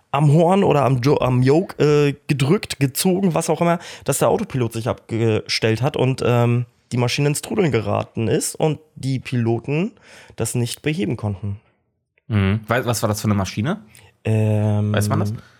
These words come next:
Speaker 1: wir, bestimmt, wir gucken mal nach.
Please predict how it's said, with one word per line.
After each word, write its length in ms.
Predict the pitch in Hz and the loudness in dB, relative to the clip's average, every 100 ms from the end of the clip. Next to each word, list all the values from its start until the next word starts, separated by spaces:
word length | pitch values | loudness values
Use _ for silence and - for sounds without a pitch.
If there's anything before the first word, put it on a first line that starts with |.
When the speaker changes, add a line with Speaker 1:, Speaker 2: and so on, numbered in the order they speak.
| - | -20
Speaker 1:
wir, 260 | 110 98 87 _ | -14 -12 -14 _
bestimmt, 800 | 92 87 - - - 135 110 98 | -12 -8 -8 -8 -6 -4 -4 -6
wir 100 | 101 | -10
gucken 240 | - - | -10 -10
mal 120 | 104 101 | -6 -6
nach. 440 | 117 107 98 - | -6 -6 -8 -12